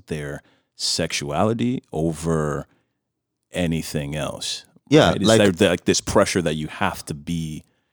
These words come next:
Speaker 1: like, that's a goal in life,
Speaker 2: Hundred
Speaker 1: to be
Speaker 2: per-
Speaker 1: sexy as opposed to anything else, and why that doesn't necessarily carry over to men either.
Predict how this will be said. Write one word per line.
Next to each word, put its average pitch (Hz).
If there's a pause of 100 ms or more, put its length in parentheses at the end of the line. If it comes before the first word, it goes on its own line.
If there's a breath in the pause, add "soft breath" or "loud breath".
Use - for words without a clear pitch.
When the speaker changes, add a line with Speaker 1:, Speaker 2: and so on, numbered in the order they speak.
(120)
Speaker 1:
like, 85
that's - (100)
a 85
goal - (540)
in 80
life, 78
Speaker 2:
Hundred 127
Speaker 1:
to -
be -
Speaker 2:
per- 107
Speaker 1:
sexy 73
as 71
opposed 73
to 71 (300)
anything 80
else, 82
and 78
why 85
that 78
doesn't 80
necessarily 78
carry 76
over 71
to -
men -
either. -